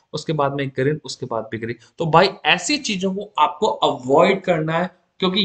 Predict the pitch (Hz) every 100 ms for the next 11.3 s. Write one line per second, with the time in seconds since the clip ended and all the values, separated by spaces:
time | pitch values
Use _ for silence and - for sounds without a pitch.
0 | 151 165 214 269 254 247 196 160 190 180
1 | 160 151 151 160 - 160 151 147 151 131
2 | 127 208 180 156 - 120 160 - 240 -
3 | 135 139 185 - 202 175 175 175 170 202
4 | - 160 180 269 254 220 190 156 - 165
5 | 156 156 180 196 - _ - 127 131 180
6 | 226 226 - 208 - 185 170 170 165 143
7 | 135 131 147 - - 226 175 147 120 -
8 | 131 117 - 113 98 87 - - _ _
9 | _ _ _ _ _ _ _ _ _ _
10 | _ _ _ _ _ _ _ _ 156 190
11 | - -